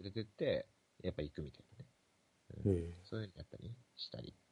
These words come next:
Speaker 1: で、海外旅行帰ってきた後は、三回ストーキングしてるのよ。やべえ、やべえこと。超やべえことやってるのね。
Speaker 2: うん。
Speaker 1: うん。
Speaker 2: ストーキングって具体的に何したの？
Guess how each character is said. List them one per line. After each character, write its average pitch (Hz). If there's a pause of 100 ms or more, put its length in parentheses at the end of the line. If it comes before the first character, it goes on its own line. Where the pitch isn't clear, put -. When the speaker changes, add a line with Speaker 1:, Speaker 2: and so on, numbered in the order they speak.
(140)
Speaker 1:
で、 165
海 147
外 147
旅 147
行 -
帰 139
っ 131
て 131
き -
た 110
後 95
は、 87 (160)
三 240
回 240
ス -
ト 190
ー -
キ -
ン 156
グ 147
し -
て -
る 87
の 82
よ。 76
や 87
べ 85
え、 -
や 90
べ 90
え 80
こ -
と。 - (200)
超 110
や 92
べ 90
え -
こ -
と -
や -
っ -
て -
る -
の -
ね。 - (300)
Speaker 2:
う 80
ん。 76
Speaker 1:
う -
ん。 101 (540)
Speaker 2:
ス -
ト 185
ー 208
キ 220
ン 214
グ 214
っ -
て -
具 98
体 110
的 117
に 123
何 107
し -
た -
の？ 110